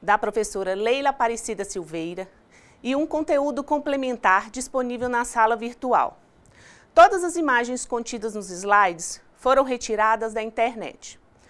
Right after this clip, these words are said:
O livro didática tem seis aulas ou capítulos, que dividimos para serem apresentados em quatro videoaulas. Também apresentarei informações extras e importantes para vocês,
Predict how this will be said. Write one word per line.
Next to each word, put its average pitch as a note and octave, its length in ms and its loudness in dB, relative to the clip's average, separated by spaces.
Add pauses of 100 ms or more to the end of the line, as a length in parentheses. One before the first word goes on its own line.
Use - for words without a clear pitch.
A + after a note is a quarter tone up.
(280)
O - 80 -4
livro F#4 260 2
didática G#3 720 2
tem G3 240 -10
seis A#3+ 400 -2
aulas F#3 400 4
ou A3 100 0
capítulos, - 800 -2 (340)
que D#4 140 8
dividimos B3 840 -4 (160)
para B3 220 4
serem A3 280 -2
apresentados G3+ 840 0
em G#3 100 -10
quatro B3 480 4
videoaulas. A3+ 800 0 (420)
Também C#4+ 300 -2
apresentarei C4 640 0
informações A3 760 -4
extras G#3+ 440 -2
e A#3 60 0
importantes A#3+ 560 -4
para A3 200 0
vocês, G#3+ 680 -6